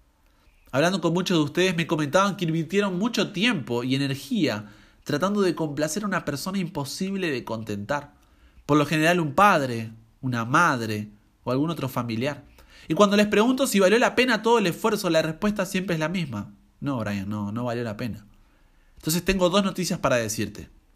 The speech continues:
Una buena y una mala. ¿Cuál querés primero? ¿La mala? Ok, vamos con la mala. Préstame tus oídos. Si no conseguiste la aprobación de esa persona a estas alturas,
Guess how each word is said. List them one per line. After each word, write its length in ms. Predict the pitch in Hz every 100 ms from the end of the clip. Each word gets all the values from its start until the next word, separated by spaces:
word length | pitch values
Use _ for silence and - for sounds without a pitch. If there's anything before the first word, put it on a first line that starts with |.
| _
Una 220 | 135 139
buena 320 | 151 254 - - _ _
y 80 | -
una 140 | 143 131
mala. 220 | 107 101
¿Cuál 160 | 202
querés 160 | 196 175
primero? 280 | 143 117 90 - _ - -
¿La 100 | 131
mala? 240 | 208 220
Ok, 140 | 143 131 123
vamos 220 | 180 175
con 120 | 160
la 120 | 156
mala. 300 | 156 120 98 - - -
Préstame 320 | 147 156 196
tus 180 | 165 147
oídos. 460 | 139 123 85 - - - - - -
Si 220 | - - 156
no 200 | 202 220
conseguiste 640 | 247 214 170 160 202 -
la 80 | 180
aprobación 520 | 156 143 131 131 165
de 60 | 160
esa 200 | 156 131
persona 520 | 135 - 147 117 -
a 100 | 113
estas 320 | 143 165 175 135
alturas, 640 | 113 113 170 151 - -